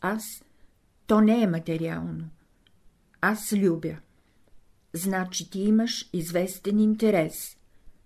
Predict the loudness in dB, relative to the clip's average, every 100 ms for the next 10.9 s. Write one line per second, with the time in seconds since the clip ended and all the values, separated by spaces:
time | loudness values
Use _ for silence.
0 | -20 _ -6 -4 -2 0 0 0 -4 -6
1 | -8 -16 -20 -20 -20 -10 0 0 0 0
2 | 2 4 2 -2 -6 -10 -20 -20 -20 _
3 | -2 0 0 2 2 2 -2 -6 -8 -20
4 | -4 2 6 6 4 2 2 4 6 6
5 | 4 0 -10 -20 -20 _ _ _ 6 8
6 | 8 6 2 0 2 2 2 2 4 4
7 | 2 -2 -6 -8 -12 -20 -20 -20 -20 -20
8 | _ -18 -2 2 2 2 2 2 2 0
9 | -2 -6 -12 -20 -20 _ _ _ 0 2
10 | 2 0 -2 0 4 4 2 -6 -10